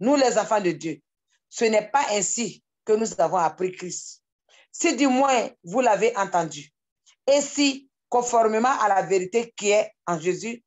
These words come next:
c'est en lui que vous avez été instruits à vous dépouiller par rapport à votre vie passée, du vieil homme qui se corrompt par les convoitises trompeuses,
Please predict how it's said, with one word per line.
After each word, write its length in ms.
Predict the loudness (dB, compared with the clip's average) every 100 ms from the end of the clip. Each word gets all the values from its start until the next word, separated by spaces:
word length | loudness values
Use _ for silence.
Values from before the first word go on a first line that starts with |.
| _ _ _ _ -10
c'est 360 | -2 0 2
en 180 | -2 -2 -8 _ _ _
lui 460 | -6 0 0 -2 -8 _ -2
que 80 |
vous 280 | 0 0 0
avez 240 | 2 2 2
été 280 | 0 -2
instruits 500 | -4 -6 -8 -8 -10 _ _ -4
à 120 | -2 -2
vous 220 | -4 -6
dépouiller 720 | -2 -2 0 0 2 0 -8 _ _ _ _ _ -2
par 140 | 2
rapport 300 | 2 2 2
à 100 | 2
votre 240 | 2 0 -2
vie 240 | -12 -6
passée, 480 | -4 -4 -4 -8 -8 _ _ _
du 140 | -10 -6
vieil 340 | 0 0 2 2
homme 340 | 0 0 -6 _ _ _
qui 120 | -12 -4
se 120 | -2
corrompt 580 | -2 -2 2 2 0 -4 _ -2
par 160 | 0 2
les 160 | 0
convoitises 600 | 0 0 0 -4 -12 -12
trompeuses, 720 | -6 -6 -6 -12 -12 -14 -20